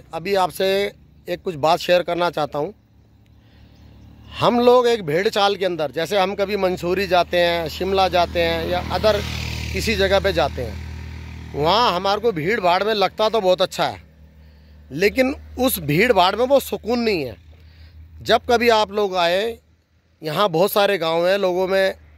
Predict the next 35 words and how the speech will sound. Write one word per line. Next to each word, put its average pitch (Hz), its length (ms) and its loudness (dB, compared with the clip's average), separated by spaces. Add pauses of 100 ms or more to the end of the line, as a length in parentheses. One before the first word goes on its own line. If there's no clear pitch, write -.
(140)
लोगों 170 300 0
ने 190 120 -2
कई 180 200 -2
जगह 170 420 2
होम 175 280 0
स्टे, 175 300 -2 (680)
काफ़ी 170 240 2
अच्छी 190 260 0
सुविधाएं 165 360 2
अपने 175 280 0
घरों 139 300 0
में, 180 280 -2 (380)
रिजॉर्ट्स 165 400 0
वगैरह 165 280 2
में 180 140 2
बना 151 240 0
रखी 156 260 -6
है 185 80 -2
और 202 120 -4
ये 190 80 0
ख़ास - 300 -2
महंगे 165 340 2
नहीं 160 240 0
हैं। 220 120 -6 (880)
आप 190 240 4
यहाँ 185 200 2
पर 196 140 0
आएँ 127 220 -4 (460)
और 190 120 -2
प्रकृति 214 640 -2
का 220 180 4 (180)
असली 226 340 0
आनंद 185 380 0 (180)
जो 190 220 2
है 175 300 0